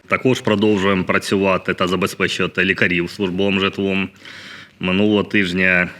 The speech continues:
лікар-хірург, е, нашої Ніжинської стоматполіклініки отримав службову квартиру. Думаю, що будемо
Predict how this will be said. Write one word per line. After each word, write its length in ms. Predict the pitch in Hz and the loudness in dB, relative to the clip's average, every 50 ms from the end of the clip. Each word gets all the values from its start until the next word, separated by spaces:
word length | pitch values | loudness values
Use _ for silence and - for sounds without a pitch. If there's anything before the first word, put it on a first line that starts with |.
| - - | -6 -2
лікар-хірург, 960 | 92 95 98 95 - 98 90 - - - 92 95 95 92 87 87 - - - - | 0 2 2 2 2 0 0 0 0 -2 0 0 0 0 0 -2 -6 -10 -10 -6
е, 320 | 92 90 90 87 87 90 85 | -2 0 2 2 2 2 2
нашої 420 | 85 90 90 87 - - - 92 95 | 0 0 -2 -2 -2 -2 -2 0 0
Ніжинської 460 | 98 92 92 92 85 - - 90 85 | 0 0 0 -2 -2 -4 -4 -6 -6
стоматполіклініки 1000 | - - 92 92 90 90 - 92 92 85 - 92 90 87 90 95 95 - 104 | -4 -4 -2 -2 -2 -2 -2 -2 -2 -2 -2 -2 -2 0 0 -2 -2 -2 -2
отримав 360 | 92 90 98 95 92 92 90 - | -2 -2 -2 -2 -2 -2 -2 -4
службову 440 | - 92 90 90 87 92 92 87 | -6 -6 -6 -2 -2 0 0 -2
квартиру. 560 | 85 - 95 90 - - 123 131 131 127 127 123 - - - - | -2 -2 -4 -6 -2 -2 0 0 0 0 -2 -2 -6 -8 -6 -2
Думаю, 380 | 98 104 107 107 101 95 92 | 0 2 2 2 2 2 0
що 260 | - - - - 92 | -2 -2 -2 -2 -2
будемо 640 | 85 85 90 95 92 95 92 90 90 87 87 87 85 | 0 0 0 0 0 0 0 0 0 0 0 -2 -4